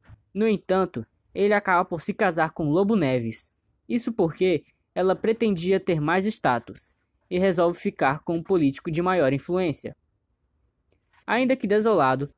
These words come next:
o casal se encontra às escondidas numa casa alugada para esse propósito. Nesse momento, podemos notar a presença de Dona Plácida, empregada de vigília, que encobre todos os encontros da adúltera. Por fim,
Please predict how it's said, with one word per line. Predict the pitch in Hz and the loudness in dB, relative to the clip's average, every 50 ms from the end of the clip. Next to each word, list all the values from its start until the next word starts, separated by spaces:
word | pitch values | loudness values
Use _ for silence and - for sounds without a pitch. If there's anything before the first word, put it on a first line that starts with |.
| _ _ _ | _ _ _
o | - | -2
casal | 233 226 214 196 208 202 214 | 0 0 2 2 2 2 0
se | - - 226 233 | 0 -2 -2 -2
encontra | 220 220 220 - - 185 175 180 - 202 - | 0 0 -2 -2 -2 -2 -2 0 -2 -2 -2
às | - 170 170 160 | -2 -2 0 0
escondidas | 202 220 - 240 226 196 147 156 156 156 165 160 | -2 -2 -2 -2 -2 -2 0 0 0 0 0 0
numa | 156 170 175 175 175 | 0 0 0 0 -2
casa | 175 - 160 151 151 147 156 - | -2 0 0 0 2 0 -2 -2
alugada | - 156 170 196 190 160 131 120 123 123 131 - _ _ _ _ - | -2 0 0 0 0 0 2 0 0 -2 -4 -8 _ _ _ _ -4
para | - 175 165 160 | -2 0 2 2
esse | 160 - - | 0 -2 -2
propósito. | - 196 190 - 214 190 147 120 - - - _ _ _ _ _ - | -4 -4 -2 0 0 0 0 -2 -6 -18 -20 _ _ _ _ _ -6
Nesse | 190 208 220 - | -2 -2 -2 0
momento, | 254 247 233 196 160 151 151 151 - - _ _ _ _ _ - | 0 0 2 2 2 0 -2 -4 -8 -18 _ _ _ _ _ -2
podemos | 190 180 160 160 160 165 160 | -2 0 0 0 -2 -2 -2
notar | 170 185 202 - - 135 147 151 - | -2 -2 -2 -2 -2 -4 -4 -4 -8
a | - 170 | -8 -8
presença | 190 - 196 190 180 151 165 160 160 202 170 | -4 0 0 0 0 0 -2 -2 -2 -2 -2
de | 160 170 | -2 -2
Dona | 156 165 170 190 208 | -2 0 0 -2 -2
Plácida, | - - - 180 175 165 - 139 120 117 110 - _ _ _ _ _ _ _ _ _ _ _ - | -4 -2 0 0 0 0 -4 -8 -10 -10 -10 -12 _ _ _ _ _ _ _ _ _ _ _ -8
empregada | 185 185 - 208 208 190 160 151 139 143 143 156 | -6 -4 0 0 0 2 2 2 2 2 2 2
de | 151 156 156 | 0 0 0
vigília, | 147 180 180 151 139 165 180 165 135 120 110 - _ _ _ _ _ _ | 0 0 0 0 0 0 0 0 0 -2 -4 -6 _ _ _ _ _ _
que | - - 170 180 208 214 _ _ _ - | -6 -4 -2 -2 -2 -4 _ _ _ -6
encobre | 185 190 - 220 196 180 170 180 175 | -6 -4 0 0 0 0 0 -2 -4
todos | - 202 202 220 208 214 220 | 0 2 2 2 2 2 0
os | 214 208 220 | 0 0 0
encontros | 226 226 226 - 160 156 156 - 180 185 175 | 0 -2 -2 0 0 0 0 -2 -4 -2 0
da | 151 143 151 | 2 2 2
adúltera. | 165 160 139 147 165 151 - 139 123 117 120 _ _ _ _ _ _ _ _ _ _ _ _ _ _ _ - | 2 2 0 0 0 -2 -2 -4 -4 -4 -6 _ _ _ _ _ _ _ _ _ _ _ _ _ _ _ -2
Por | - 254 269 | -2 -2 0
fim, | - - 202 170 175 190 | 0 -2 -2 -2 -2 -4